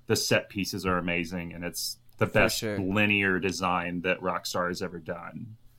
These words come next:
Speaker 2: So when I was, when I was playing through chapters seven, eight, and nine for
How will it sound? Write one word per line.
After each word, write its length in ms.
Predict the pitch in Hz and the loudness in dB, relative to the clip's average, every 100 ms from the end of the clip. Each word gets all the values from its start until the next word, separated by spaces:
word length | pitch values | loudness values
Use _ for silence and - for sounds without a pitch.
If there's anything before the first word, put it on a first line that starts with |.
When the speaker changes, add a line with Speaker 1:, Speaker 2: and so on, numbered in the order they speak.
| - - - - - | -20 -20 -20 -20 -20
Speaker 2:
So 360 | 131 - 180 160 | -12 -2 2 2
when 200 | 160 170 | 2 2
I 80 | 170 | 4
was, 320 | 214 190 147 | 6 4 2
when 140 | 151 156 | 2 2
I 80 | |
was 140 | 165 - | 2 0
playing 320 | 160 135 123 | 4 4 4
through 460 | - 120 113 110 107 | 2 2 4 2 0
chapters 600 | - 110 - 104 101 - | 0 -2 0 -6 -6 -8
seven, 340 | - 107 107 | -4 -4 -2
eight, 140 | 107 87 | -4 -4
and 120 | 101 | -6
nine 380 | 101 98 95 101 | -4 -4 -6 -10
for 540 | - 107 104 101 98 | -8 -6 -4 -6 -8